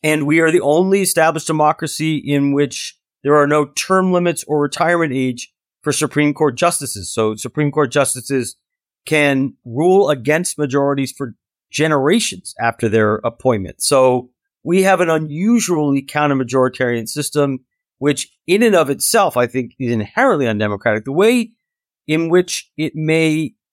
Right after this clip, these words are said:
may contribute to the weakening or, or collapse of our democracy is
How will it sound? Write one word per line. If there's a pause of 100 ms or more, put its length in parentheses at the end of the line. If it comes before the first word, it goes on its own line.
may
contribute
to
the
weakening
or,
or (200)
collapse
of
our
democracy
is